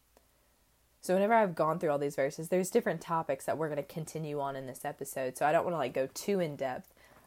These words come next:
Um, but what this is saying is when you come to the Lord and you're praying and you have these requests,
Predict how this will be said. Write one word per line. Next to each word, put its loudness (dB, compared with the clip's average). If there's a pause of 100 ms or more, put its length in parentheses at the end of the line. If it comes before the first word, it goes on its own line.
Um, -2
but 2
what 0
this 0
is -2
saying -4
is -6
when -4
you -4
come -4
to -2
the -2
Lord -2 (640)
and -6
you're -2
praying -4
and -8
you -8
have -6
these -6
requests, -6